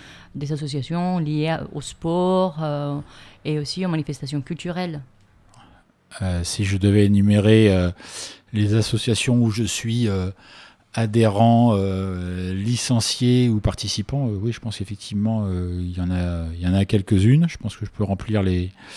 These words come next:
Speaker 2: les doigts des, des deux mains, au moins.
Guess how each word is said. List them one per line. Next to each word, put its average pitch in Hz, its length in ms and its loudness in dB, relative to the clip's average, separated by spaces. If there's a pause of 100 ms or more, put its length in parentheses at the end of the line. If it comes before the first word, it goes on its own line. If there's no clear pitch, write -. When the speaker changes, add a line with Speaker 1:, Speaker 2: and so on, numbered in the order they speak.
(380)
Speaker 2:
les 101 160 0
doigts 104 260 4
des, 95 280 2
des 95 120 0
deux 98 140 6
mains, 113 260 6 (320)
au 95 80 -4
moins. 98 240 0